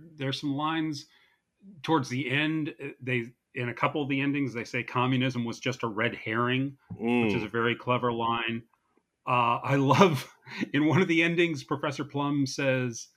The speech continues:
Speaker 1: Well, is the F B I in the habit of covering up multiple murders? <laughs> And the response is, "Of course, why do you think it's run by a man named Hoover?" <laughs>
Speaker 2: Uh-huh.
Speaker 1: That's a really clever line.
Speaker 2: Yeah.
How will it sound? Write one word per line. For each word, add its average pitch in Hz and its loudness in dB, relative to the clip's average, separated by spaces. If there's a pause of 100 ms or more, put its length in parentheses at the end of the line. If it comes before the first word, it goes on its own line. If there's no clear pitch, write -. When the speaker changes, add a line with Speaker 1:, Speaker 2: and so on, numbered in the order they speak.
(640)
Speaker 1:
Well, 156 2
is 170 2
the 175 -4
F 196 -2
B 208 -2
I 190 2
in 180 2
the 170 0
habit 165 -2
of 143 0 (420)
covering 156 2
up 185 0
multiple 147 2
murders? 175 2
<laughs> - -20
And 165 8
the 160 4
response 156 2
is, 143 -2
"Of 143 -2
course, - 2
why 139 8
do 185 6
you 202 2
think - -4
it's 135 -6 (120)
run 214 6
by 180 2
a 175 -4
man 170 -2
named 202 -6
Hoover?" 165 8
<laughs> 226 0 (420)
Speaker 2:
Uh-huh. 156 12
Speaker 1:
That's 131 12
a 123 10
really 113 0
clever 104 -4
line. 92 -6 (600)
Speaker 2:
Yeah. 117 12